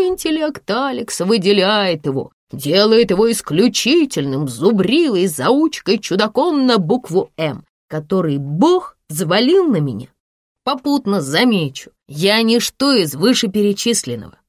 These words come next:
Я ничего не понимаю в цифрах. И теория относительности Эйнштейна для меня это сербо-хорватский.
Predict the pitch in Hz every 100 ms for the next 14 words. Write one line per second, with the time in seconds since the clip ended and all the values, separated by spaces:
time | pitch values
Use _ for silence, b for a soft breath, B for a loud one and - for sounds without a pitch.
0 | _ - 185 214 262 302 339 - 381 349
1 | 165 151 156 208 214 143 - 196 160 -
2 | _ _ - 190 220 415 415 403 381 330
3 | 339 403 392 381 359 320 285 294 302 -
4 | - 240 254 233 214 208 208 208 190 170
5 | 151 165 139 _ - - 262 196 156 -
6 | 151 143 156 151 - -